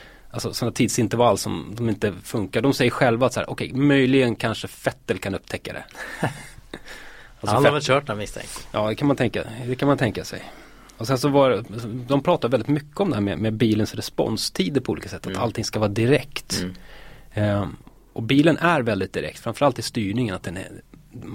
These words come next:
Speaker 1: exakt det man gör med ratten händer med hjulen på något sätt.
Speaker 2: Mm.
Speaker 1: I, exakt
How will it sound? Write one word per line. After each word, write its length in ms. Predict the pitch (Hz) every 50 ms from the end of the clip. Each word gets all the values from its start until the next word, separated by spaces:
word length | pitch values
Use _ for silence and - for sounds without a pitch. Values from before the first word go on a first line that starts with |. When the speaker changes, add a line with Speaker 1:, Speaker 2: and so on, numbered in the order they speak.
| - - -
Speaker 1:
exakt 560 | - - - - - - - - - - - -
det 140 | - 127 117
man 120 | 113 107
gör 80 | 101 98
med 120 | 101 107
ratten 340 | 123 135 - - - 98 98
händer 340 | 98 - 120 104 95 98 101
med 100 | 104 113
hjulen 440 | 131 156 143 101 82 64 57 - - -
på 80 | - 104
något 80 | 104 -
sätt. 280 | - - - - - -
Speaker 2:
Mm. 120 | 127 117
Speaker 1:
I, 80 | 95 - -
exakt 500 | 113 117 - - - - 131 - -